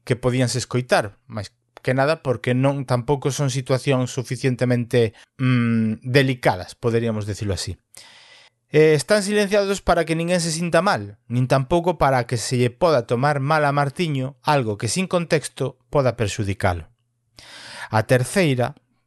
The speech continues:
destas consideracións que teño que facer é que este podcast é o resultado de tres días diferentes falando con Martiño. Que significa isto? que escoitarás no audio diferentes ambientes,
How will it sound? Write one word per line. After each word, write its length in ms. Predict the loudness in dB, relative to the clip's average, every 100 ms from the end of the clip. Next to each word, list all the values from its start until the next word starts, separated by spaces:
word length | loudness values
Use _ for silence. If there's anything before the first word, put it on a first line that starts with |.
| -12
destas 560 | -4 -4 0 0 0 0
consideracións 720 | -2 0 2 2 2 0 0
que 80 | -6
teño 240 | -4 -2
que 80 | 0
facer 480 | 0 2 2 0 0
é 240 | -2 -2
que 240 | -4 -4
este 320 | -2 -2 0 0
podcast 480 | 0 0 -2 0
é 80 | 0
o 60 | 0
resultado 400 | 0 -2 0 0
de 160 | -2 -2
tres 320 | 0 0 0
días 240 | 0 0
diferentes 560 | 0 -2 0 0 0 -4
falando 400 | 0 0 0 -2
con 160 | -2
Martiño. 560 | -2 -4 -4 -4 -4 -6 _ -20 -20 _
Que 160 | 0 2
significa 480 | 2 0 -2 0
isto? 460 | 2 0 -2 -6 -8 _ _ -20 -18 -18 -6
que 100 | -4
escoitarás 520 | 0 2 4 4 2
no 160 | 2
audio 240 | 2 2 0
diferentes 560 | -2 0 -2 0 0
ambientes, 640 | 0 2 0 0 -6 -14